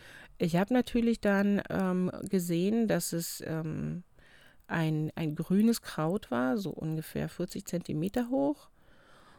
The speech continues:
Und ich, mir ist auch aufgefallen, dass sich das so nach hinten hin bis zu dem dichten Wald, an den Rand des dichten Waldes so hinzog.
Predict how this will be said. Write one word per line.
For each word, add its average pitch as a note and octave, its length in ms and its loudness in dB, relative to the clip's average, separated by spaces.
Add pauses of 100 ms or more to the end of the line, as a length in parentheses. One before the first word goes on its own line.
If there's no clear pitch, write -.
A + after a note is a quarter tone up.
(100)
Und F#3 180 4
ich, E3+ 80 -2
mir F#3+ 140 6
ist - 160 0
auch - 240 2
aufgefallen, G3+ 800 2
dass F#3 200 2
sich F#3 220 -2
das - 240 -4
so F3 200 -2
nach D#3+ 260 -2
hinten B3 440 2
hin A#3 300 4
bis A3+ 300 0
zu - 120 -2
dem F#3 240 2
dichten F3+ 480 0
Wald, E3 360 -2
an D#3 100 -4
den D#3+ 140 -2
Rand D#3+ 240 -4
des F#3 140 -6
dichten E3+ 360 -4
Waldes D#3+ 260 -2
so E3 120 -8
hinzog. F#3 600 -2